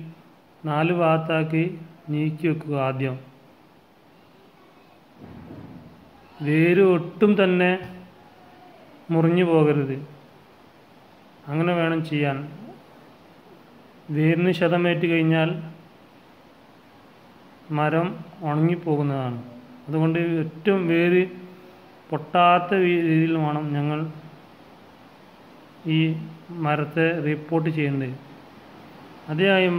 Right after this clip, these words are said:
പതുക്കെ നാല് ഭാഗത്തെ മണ്ണ് പതുക്കെ നീക്കി കൊടുക്കുക. അതിനുശേഷം ഉറപ്പുള്ള മണ്ണാണെങ്കിൽ വളരെ ശ്രദ്ധിച്ച് നമുക്ക്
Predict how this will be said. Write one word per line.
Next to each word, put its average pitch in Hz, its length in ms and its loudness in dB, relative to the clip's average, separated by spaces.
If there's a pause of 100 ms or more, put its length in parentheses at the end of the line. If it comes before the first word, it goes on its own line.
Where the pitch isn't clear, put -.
(100)
പതുക്കെ 160 640 0 (960)
നാല് 180 480 4 (100)
ഭാഗത്തെ 180 380 2 (140)
മണ്ണ് 165 320 2 (800)
പതുക്കെ 160 480 -2
നീക്കി 170 340 2
കൊടുക്കുക. 147 320 0 (540)
അതിനുശേഷം 190 480 0 (840)
ഉറപ്പുള്ള 180 420 4 (100)
മണ്ണാണെങ്കിൽ 185 560 2 (920)
വളരെ 165 460 2 (260)
ശ്രദ്ധിച്ച് 160 560 -2 (1200)
നമുക്ക് 160 380 2